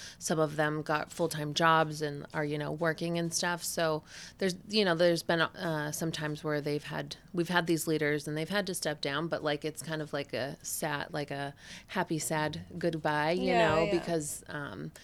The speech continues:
Speaker 1: you know, you want them to stay, but you also recognize that at that age, like, you need to be taking steps in a certain
Speaker 2: Yeah, yeah.
Speaker 1: direction. So if they're taking them,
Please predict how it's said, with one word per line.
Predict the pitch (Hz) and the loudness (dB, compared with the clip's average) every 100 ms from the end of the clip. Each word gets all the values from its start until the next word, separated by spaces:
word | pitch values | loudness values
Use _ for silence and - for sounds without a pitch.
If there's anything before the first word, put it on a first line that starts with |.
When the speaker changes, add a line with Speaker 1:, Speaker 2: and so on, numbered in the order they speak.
| - | -6
Speaker 1:
you | 202 | -2
know, | 180 | 2
you | 180 | 2
want | 180 165 | 2 0
them | 165 151 | -2 -2
to | 147 | -4
stay, | - 151 | 0 0
but | 147 | 0
you | 151 147 | 0 0
also | 151 - 147 | 2 -2 -2
recognize | 147 131 143 147 151 151 151 | -2 -2 -4 -4 -2 -2 -2
that | 143 | -2
at | 135 135 | -2 -2
that | 147 143 | -2 -2
age, | 143 151 170 - - - | 0 0 0 -2 -4 -4
like, | 143 143 | -4 -2
you | 156 | -2
need | 151 | -2
to | 139 | -2
be | 135 | -4
taking | 143 139 113 | -6 -8 -12
steps | - - - | -10 -12 -10
in | - | -12
a | - | -8
certain | 247 254 | -4 -2
Speaker 2:
Yeah, | 233 | -2
yeah. | 240 | -4
Speaker 1:
direction. | - - - 175 | -8 -6 -6 -6
So | 160 165 151 | -6 -4 -2
if | 147 | -2
they're | 151 | -4
taking | 147 175 165 156 | -4 -6 -4 -6
them, | 151 139 147 | -4 -4 -6